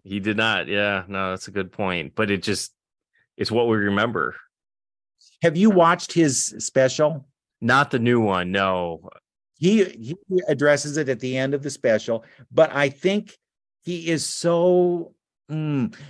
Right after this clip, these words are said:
Speaker 2: the timing isn't that good. And so the, the points that he wants to make are valid,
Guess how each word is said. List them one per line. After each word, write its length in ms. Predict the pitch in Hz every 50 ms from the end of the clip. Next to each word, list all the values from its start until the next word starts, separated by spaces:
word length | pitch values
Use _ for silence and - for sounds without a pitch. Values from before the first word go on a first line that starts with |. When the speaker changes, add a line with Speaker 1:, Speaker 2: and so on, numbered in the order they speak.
| - _
Speaker 2:
the 120 | 139 151 151
timing 540 | - - - 165 160 170 185 190 185 170 151
isn't 300 | 135 127 110 123 117 107
that 300 | 110 107 98 104 - _
good. 420 | - 104 90 78 67 - - - - _ -
And 160 | 127 135 120 113
so 160 | - 156 143
the, 320 | 139 131 135 127 123 113 113 - - _ -
the 80 | 135 -
points 400 | - - - 160 185 202 190 -
that 80 | 180 165
he 120 | 165 156
wants 260 | 147 143 143 143 139
to 80 | - 131
make 280 | 131 120 120 120 113 - -
are 480 | - 123 127 127 127 127 131 127 127 _ _ -
valid, 640 | 113 107 113 104 90 78 73 73 101 139 151 143